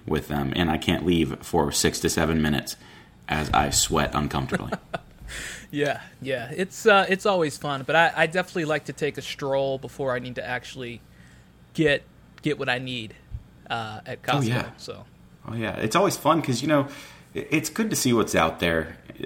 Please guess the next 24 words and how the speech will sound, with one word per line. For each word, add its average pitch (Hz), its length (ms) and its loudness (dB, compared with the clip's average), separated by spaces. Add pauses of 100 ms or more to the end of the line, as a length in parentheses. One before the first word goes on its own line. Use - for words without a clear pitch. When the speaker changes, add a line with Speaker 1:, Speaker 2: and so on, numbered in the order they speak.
(180)
Speaker 1:
I 85 120 2
learn 107 240 4
of 87 100 -2
so 107 140 2
many 95 180 2
new 82 220 2
things 82 340 0
that 80 140 0
have - 160 -4
come 80 200 0
out 73 320 -2
and, 69 300 -6
and 85 100 -4
in 69 120 -4
prices 78 540 0
that 78 120 2
have 76 180 -6
come 82 280 2
down 76 380 2
when 76 120 -4
I 71 80 -2
go 76 180 -4
do 73 200 -2
that. 71 340 -4